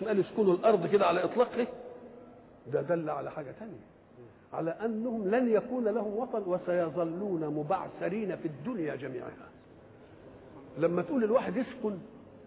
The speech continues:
تقوم تحدد له حتة، اسكن طنطا، اسكن الإسكندرية، اسكن مش عارف، إنما تيجي تقول له اسكن الأرض، طب ما هو في الأرض، يبقى كلام ملوش معنى.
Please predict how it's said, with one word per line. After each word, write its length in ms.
تقوم 160
تحدد 420
له 80
حتة، 340
اسكن 380
طنطا، 380
اسكن 220
الإسكندرية، 760
اسكن 420
مش 100
عارف، 120
إنما 160
تيجي 140
تقول 160
له 120
اسكن 280
الأرض، 360
طب 120
ما 60
هو 160
في 60
الأرض، 280
يبقى 160
كلام 240
ملوش 240
معنى. 240